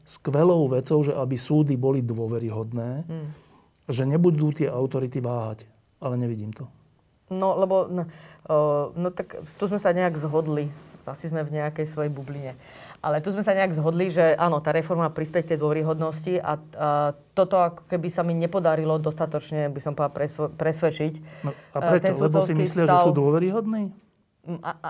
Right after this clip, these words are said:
Speaker 2: áno, myslím si, že asi v tomto je to nedorozumenie, že
Speaker 1: Že oni
Speaker 2: ja
Speaker 1: ne-,
Speaker 2: nemám
Speaker 1: nema-, nemajú pocit, že ľudia im neveria?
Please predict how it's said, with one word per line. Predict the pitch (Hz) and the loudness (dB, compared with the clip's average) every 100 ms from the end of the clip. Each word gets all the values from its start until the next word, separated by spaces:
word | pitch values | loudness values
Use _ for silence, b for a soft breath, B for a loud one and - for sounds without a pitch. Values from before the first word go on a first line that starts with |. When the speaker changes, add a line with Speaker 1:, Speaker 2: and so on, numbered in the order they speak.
| - | -2
Speaker 2:
áno, | 226 302 208 | 0 2 0
myslím | 254 | -4
si, | 285 | -4
že | 240 | 0
asi | 220 220 | 0 0
v | - | 0
tomto | 185 208 | 0 2
je | 170 | -2
to | 156 | -2
nedorozumenie, | 147 147 147 143 147 143 147 | -4 -4 -4 -6 -8 -6 -4
že | 147 147 B B B B B | -4 -4 B B B B B
Speaker 1:
Že | - | 0
oni | 160 | 6
Speaker 2:
ja | 196 180 | 8 8
Speaker 1:
ne-, | 185 | 8
Speaker 2:
nemám | 170 | 6
Speaker 1:
nema-, | 180 185 | 6 4
nemajú | 165 196 214 | 2 4 2
pocit, | 175 170 175 | 0 -4 -2
že | 156 151 | 0 2
ľudia | 147 156 | 2 0
im | 160 135 | 0 0
neveria? | 135 226 254 233 | 0 0 0 -2